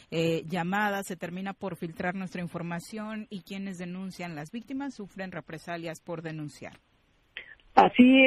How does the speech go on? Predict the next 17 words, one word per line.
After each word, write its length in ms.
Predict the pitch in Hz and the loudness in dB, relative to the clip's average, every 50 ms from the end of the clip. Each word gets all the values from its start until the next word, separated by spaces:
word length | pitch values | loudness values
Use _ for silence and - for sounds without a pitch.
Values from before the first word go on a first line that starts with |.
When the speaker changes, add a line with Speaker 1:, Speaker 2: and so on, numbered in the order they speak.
| 262 185 | 10 8
Speaker 2:
está 580 | 202 185 - - - 226 220 220 226 233 240 226 | 6 4 4 4 6 6 8 10 10 10 10 10
el 520 | 208 196 185 175 175 160 156 156 160 160 | 10 10 10 10 10 10 10 10 8 8
esquema 880 | 160 160 - - 220 202 196 208 208 202 196 180 160 156 143 147 147 139 - | 6 4 4 6 8 8 10 10 10 10 10 10 10 10 10 10 8 8 8
del 200 | 175 160 165 160 - | 6 6 6 6 4
sistema 560 | - 196 - - - 196 202 208 208 208 196 | 0 -2 -2 4 4 6 8 8 8 8 6
de 340 | 175 - 220 196 156 165 160 | 6 4 2 4 4 4 4
justicia 540 | - - 185 - - - 196 - - 220 202 | 4 0 -4 -2 2 2 2 6 8 6 6
penal 680 | - - 175 165 160 160 160 175 196 247 269 - - - | 6 4 6 6 8 8 10 8 8 8 6 4 0 -2
en 240 | - - 170 165 156 | 2 6 8 8 8
el 200 | 160 165 160 151 | 8 6 4 4
Código 440 | - - 190 190 202 208 180 165 165 | 6 8 8 8 8 6 4 4 4
Nacional 560 | 156 156 151 151 - 165 151 147 160 170 175 | 4 4 2 2 2 4 6 6 8 8 8
de 80 | 180 180 | 6 6
Procedimientos 680 | - 143 143 - - 151 147 156 160 160 - - 175 - | 4 -2 -2 2 4 6 8 8 8 6 4 2 -2 0
Penales, 500 | - - 147 143 139 139 151 165 170 - - | 2 4 4 8 8 8 8 6 4 4 0
así 280 | - 143 - - - | -2 -4 -2 -4 -2
dice, 540 | 180 180 180 175 - - 185 185 190 190 - | 0 2 0 0 6 10 10 10 10 10 6